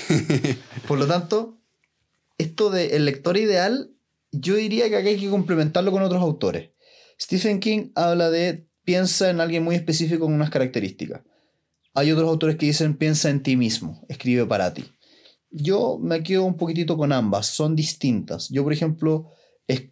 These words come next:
Speaker 2: cuando escribo, a veces escribo para mis alumnos y escribo de una determinada manera, o escribo para mis amigos y escribo de otra manera, o escribo para un cliente y escribo de otra manera. Por lo tanto, la forma en que vas tratando este juego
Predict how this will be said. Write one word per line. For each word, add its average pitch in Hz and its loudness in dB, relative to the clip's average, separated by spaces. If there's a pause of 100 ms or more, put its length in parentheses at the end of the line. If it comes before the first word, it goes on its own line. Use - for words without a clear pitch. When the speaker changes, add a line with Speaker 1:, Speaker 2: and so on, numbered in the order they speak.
Speaker 2:
cuando 135 0
escribo, 185 2
a 147 4
veces 151 0
escribo 147 0
para 127 2
mis 123 0
alumnos 160 0
y 113 -4
escribo 113 -2
de 113 2
una 107 2
determinada 110 0
manera, 165 -2 (340)
o 143 0
escribo 160 0
para 170 2
mis 170 0
amigos 185 2
y 98 -2
escribo 113 -2
de - 2
otra 113 -4
manera, 104 -4 (260)
o 120 -2
escribo 147 0
para 143 2
un 147 -2
cliente 156 0
y 80 -2
escribo 104 -2
de 98 -4
otra 98 -6
manera. 87 -10
Por 113 -4
lo 127 0
tanto, 160 -4
la 127 0
forma 208 -2
en 214 -4
que 160 -6
vas 170 -2
tratando 196 -4
este 220 -14
juego 254 -4